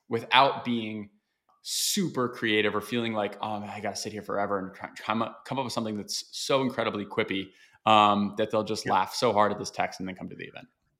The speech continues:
Speaker 2: Yes, I, if, I like to engage with humor. I'm, I like, that's, I enjoy that. But I, so two things I wanna touch on that, but I want you to bring me back to the, the,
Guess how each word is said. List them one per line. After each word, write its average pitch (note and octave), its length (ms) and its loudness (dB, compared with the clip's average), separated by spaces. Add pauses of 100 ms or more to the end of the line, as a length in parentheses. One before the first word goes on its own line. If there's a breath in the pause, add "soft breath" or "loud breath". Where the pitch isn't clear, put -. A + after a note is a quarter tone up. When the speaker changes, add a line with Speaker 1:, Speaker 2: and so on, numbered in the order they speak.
Speaker 2:
Yes, - 480 4
I, D#3 80 0
if, D3 280 -2
I E3+ 60 4
like E3+ 220 6
to D#3+ 100 4
engage B2+ 260 4
with A2+ 120 -10
humor. G2+ 300 -8
I'm, A2+ 400 -10
I A2+ 60 -12
like, G#2+ 220 -12
that's, - 300 -18 (640)
I A2 60 -8
enjoy G2+ 240 -10
that. - 140 -14 (120)
But C#3 280 0 (120)
I, C#3+ 220 -2
so C#3+ 200 6
two D#3+ 220 0
things C3 320 -2
I C3+ 100 -4
wanna C3+ 340 2 (160)
touch D#3+ 220 0
on E3 60 2
that, B2+ 160 2
but C3 100 0
I C#3 120 -2
want C#3+ 220 2
you C3+ 60 -2
to B2+ 40 -4
bring D3+ 180 6
me C#3+ 80 4
back C#3+ 320 6
to C3+ 180 4
the, A#2 580 -2
the, A2+ 240 -6